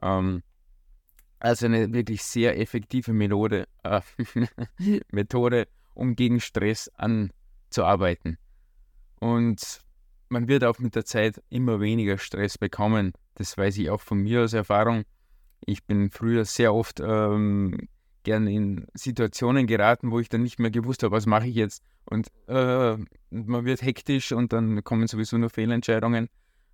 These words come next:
Und wenn man wirklich bewusst immer wieder auf seinen Atmen, Atem achtet, dann wird das automatisch einfach viel ruhiger. Das habe ich gelernt, das könnt ihr mir glauben, das bewirkt wirklich Wunder. Also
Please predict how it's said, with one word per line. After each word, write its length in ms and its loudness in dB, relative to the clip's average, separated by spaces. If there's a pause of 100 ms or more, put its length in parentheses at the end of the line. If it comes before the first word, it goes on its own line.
(100)
Und 180 -4
wenn 180 2
man 200 2
wirklich 320 -4
bewusst 680 -2
immer 320 0
wieder 340 2
auf 100 -4
seinen 280 -2
Atmen, 540 0
Atem 420 0
achtet, 500 -2 (480)
dann 240 0 (180)
wird 400 -2
das 160 -6 (160)
automatisch 720 2
einfach 440 -4 (400)
viel 280 -2
ruhiger. 500 0 (340)
Das 360 -10 (400)
habe 200 2
ich 220 -6 (140)
gelernt, 480 2
das 100 -8
könnt 220 -4
ihr 80 -4
mir 60 -2
glauben, 340 2
das 260 -8 (320)
bewirkt 400 -2
wirklich 300 -2
Wunder. 340 2
Also 340 0